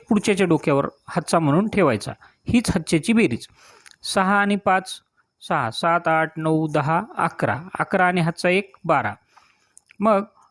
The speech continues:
आता ही दशकादशकाची बेरीज आहे, इथं आलं बारा, आता हे दहाचं संपलं. बाराला इथं उजव्या हाताचा अंक, इथं दशक जो होता म्हणजेच, अ, बाराला दोन लिहिलं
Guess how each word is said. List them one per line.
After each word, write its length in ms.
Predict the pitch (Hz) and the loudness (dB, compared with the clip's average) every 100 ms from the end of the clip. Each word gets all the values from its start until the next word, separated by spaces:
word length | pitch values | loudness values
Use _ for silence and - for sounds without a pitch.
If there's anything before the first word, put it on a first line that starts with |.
| - | -6
आता 180 | 170 202 | -2 2
ही 100 | 214 | 2
दशकादशकाची 800 | 185 180 - 220 214 - 214 208 | 2 0 2 2 2 2 0 2
बेरीज 340 | 214 202 151 | 2 2 2
आहे, 200 | 135 190 220 _ _ - - 190 | 2 0 -4 _ _ -20 -8 -4
इथं 180 | 185 | 2
आलं 180 | 190 208 | 2 4
बारा, 260 | 190 165 135 | 2 2 0
आता 140 | 139 | 0
हे 140 | 147 160 | 0 0
दहाचं 340 | 160 160 175 | 0 -2 -2
संपलं. 360 | 180 165 131 147 | -2 -2 -2 0
बाराला 420 | 165 185 185 190 - _ _ _ | 2 2 2 0 -2 _ _ _
इथं 340 | - 170 202 220 | -12 0 0 0
उजव्या 420 | - 185 185 202 180 | -2 0 2 4 2
हाताचा 360 | 175 165 160 | 0 0 0
अंक, 260 | 160 156 196 247 _ - | -2 -2 -4 -4 _ -6
इथं 240 | 165 170 | -2 0
दशक 260 | 151 151 170 | 0 0 0
जो 240 | 151 165 | 0 2
होता 240 | 147 151 139 | 2 2 -2
म्हणजेच, 400 | 147 147 170 - | -2 0 -2 -4
अ, 260 | 220 151 | -2 0
बाराला 340 | 139 151 165 170 | 2 2 2 2
दोन 300 | 160 196 151 | 2 4 4
लिहिलं 220 | 135 | 2